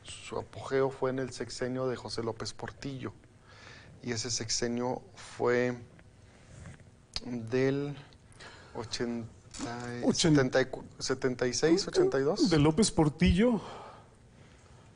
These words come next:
Speaker 2: No, sí fue,
Speaker 1: Me
Speaker 2: eh, terminó
Speaker 1: parece
Speaker 2: en el
Speaker 1: que sí.
Speaker 2: ochenta y dos.
Speaker 1: Setenta y seis,
Speaker 2: Así es.
Speaker 1: ochenta y dos. O sea que Genaro García Luna andaría por los doce años de edad.
Speaker 2: Sí, no.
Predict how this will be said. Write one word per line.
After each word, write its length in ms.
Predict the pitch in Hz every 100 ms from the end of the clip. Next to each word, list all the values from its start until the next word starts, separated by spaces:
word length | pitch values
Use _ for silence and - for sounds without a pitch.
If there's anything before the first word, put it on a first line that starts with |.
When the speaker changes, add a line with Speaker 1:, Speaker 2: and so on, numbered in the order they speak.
| - - - - -
Speaker 2:
No, 180 | - - -
sí 180 | - 170
fue, 180 | 147 185
Speaker 1:
Me 80 | 208
Speaker 2:
eh, 40 | 170
terminó 220 | 160 135
Speaker 1:
parece 120 | 143 151
Speaker 2:
en 60 |
el 60 | 156
Speaker 1:
que 60 |
sí. 120 | 147 151
Speaker 2:
ochenta 180 | 131
y 40 | 143
dos. 400 | 185 - - - -
Speaker 1:
Setenta 420 | 117 123 117 120
y 40 |
seis, 240 | 120 127 131
Speaker 2:
Así 100 | 127
es. 60 | 123
Speaker 1:
ochenta 200 | 127 127
y 20 |
dos. 260 | 127 - - - - - - - -
O 60 | 123
sea 160 | 127
que 380 | 123 139 147 143 - - - - - -
Genaro 320 | 127 120 123
García 280 | 120 - 123
Luna 380 | 123 127 127 -
andaría 280 | 117 110 110
por 160 | 110 113
los 120 | 107
doce 240 | 104 -
años 200 | 107 104
de 60 | 113
edad. 120 | - - - - -
Speaker 2:
Sí, 200 | - 160
no. 240 | 120 104